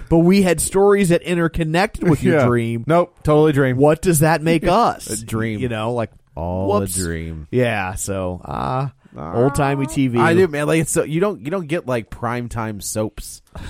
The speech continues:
Speaker 2: I guess they just, I guess they're just dramas now.
Speaker 1: Yeah, like, they're, they're not as, as, like, overtly soapy, but
Speaker 2: Yeah.
Speaker 1: you still, I mean, what's Grey's Anatomy?
Speaker 2: No, that's very true.
Speaker 1: You know,
Speaker 2: Yeah,
Speaker 1: what
Speaker 2: that's
Speaker 1: was
Speaker 2: a good point.
Speaker 1: E R?
Speaker 2: E R,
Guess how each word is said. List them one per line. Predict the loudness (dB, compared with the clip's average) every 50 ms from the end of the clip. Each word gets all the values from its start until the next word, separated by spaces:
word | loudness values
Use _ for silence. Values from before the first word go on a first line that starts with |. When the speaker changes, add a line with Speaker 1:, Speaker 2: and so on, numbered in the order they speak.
| -6 -8 -8 -8 -12 -18 -20 -20 -20 -20 -20 _ _
Speaker 2:
I | -2 0 2
guess | 2 0 0
they | 0 -2 0
just, | 0 0 -2 0
I | -2 -2 -2
guess | -2 -2
they're | -2 -2
just | -2 -2 -2 -2
dramas | 0 0 0 0 0 -2 -4 -6 -8
now. | -10 -10 -10 -10 -12 -14 -16 _ -6
Speaker 1:
Yeah, | 0 2 2 4 4 2
like, | 2 2 0 2
they're, | 2 4 4 6 4 4 2 0 -2 0
they're | 2 2 4
not | 4 4 2 4 4 2 2 0 0
as, | 2 2 2 2 2 -2 -4 -6 -8 -10 -16 -18 -18 -18 -14 -6
as, | -2 -2 0 0 -2 -4 -4 -4
like, | -2 -2 -2 -2 -4 -8 -12 -20 _ _ _ _ _ _ _ _ _ _ _ _ _ -2
overtly | 0 0 0 2 2 0 0 0 -2 -2 -4 -2
soapy, | -2 -4 -4 -2 -2 -2 -2 -2 -2 -4 -4 -4
but | -4 -2 -2
Speaker 2:
Yeah. | 0 0 0
Speaker 1:
you | 0
still, | 0 0 0
I | 0
mean, | 0 0
what's | -2 -2 -2 -2
Grey's | 0 0 0 0 0
Anatomy? | -2 -4 -4 -2 -2 -4 -2 0
Speaker 2:
No, | 2 2 2
that's | 2 2
very | 2 0 0 0
true. | -2 -4 -4 -4 -4 -2
Speaker 1:
You | -2 -2 0
know, | 0 0 -2 -2 -2
Speaker 2:
Yeah, | 0 0 2
Speaker 1:
what | 2
Speaker 2:
that's | 2
Speaker 1:
was | 2 0 0
Speaker 2:
a | -2
good | 0
point. | 2
Speaker 1:
E | 2 2
R? | 2 2 0 0 0 0
Speaker 2:
E |
R, | 0 -2 -4 -4 -6 -6